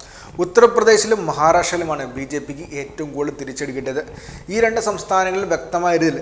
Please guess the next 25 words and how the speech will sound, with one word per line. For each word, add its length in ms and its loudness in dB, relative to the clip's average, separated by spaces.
രണ്ടായിരത്തി 460 2
പത്തൊൻപതിലെ 600 0
പോലെ 240 0
സീറ്റുകൾ 320 -4
വിജയിക്കാൻ 360 -6
സാധിച്ചിരുന്നുവെങ്കിൽ 680 -4
ബി 180 -8
ജെ 160 2
പിക്ക് 220 -6
ഒറ്റയ്ക്ക് 460 -12
ഭരിക്കാൻ 340 -6
പറ്റുമായിരുന്നു. 440 -8
ഈ 120 0
രണ്ട് 160 4
സംസ്ഥാനങ്ങൾ 520 -2
പുറകോട്ട് 360 0
പോയതുകൊണ്ട് 420 2
മാത്രമാണ് 520 -2
ഇരുന്നൂറ്റി 360 -6
നാൽപതിലേക്ക് 680 -4
ബി 180 -10
ജെ 60 -6
പിക്ക് 180 -8
ഒതുങ്ങേണ്ടി 480 -6
വന്നത്. 160 -8